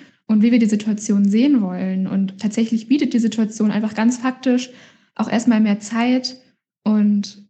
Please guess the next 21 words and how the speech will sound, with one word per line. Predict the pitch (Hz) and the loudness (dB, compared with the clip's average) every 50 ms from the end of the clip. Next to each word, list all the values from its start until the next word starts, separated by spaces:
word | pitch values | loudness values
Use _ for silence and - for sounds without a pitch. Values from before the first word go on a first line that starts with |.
| _ _ _ | _ _ _
auch, | 202 202 202 190 190 - - - | -4 -2 -2 -2 -2 -6 -6 -4
ja, | - 226 240 294 302 254 | -2 0 0 2 2 2
neue | 220 220 214 208 208 | 4 4 4 4 2
Chancen. | 208 208 - 220 220 277 370 - - - 220 196 185 180 - | 2 0 0 -2 0 -2 -4 -6 -4 -2 -2 -2 -2 -2 -2
Also | - 202 208 202 208 208 202 190 - - - - _ _ 190 | 0 0 2 2 2 2 0 -2 -4 -8 -14 -20 _ _ -2
wenn | 196 233 262 277 | 2 2 4 4
alles | 269 240 233 240 240 | 4 4 4 2 2
in | - 214 226 | 2 2 2
Veränderung | 220 233 - - 220 240 269 285 262 220 202 196 180 | 2 0 0 2 4 4 6 4 4 2 2 0 0
ist | 185 190 202 214 214 | 0 0 0 0 0
und | 202 208 208 | 0 2 2
wenn | 208 208 214 | 2 4 4
nichts | 226 240 247 240 - - - | 4 4 2 0 -2 0 0
sicher | 233 254 247 240 208 196 160 185 202 | 2 2 2 2 0 0 0 0 0
ist, | 247 247 - - - | -2 -2 -4 -2 0
dann | 214 208 | 2 2
ist | 208 208 208 | 2 2 2
eben | 180 185 196 | 0 0 -2
auch | 175 - - | -2 -4 -4
alles | - 170 180 - - | -6 -6 -4 -2 0
möglich. | 214 208 208 226 214 262 262 262 320 370 - - - | 2 2 2 0 -2 -2 -4 -4 -4 -8 -12 -18 -20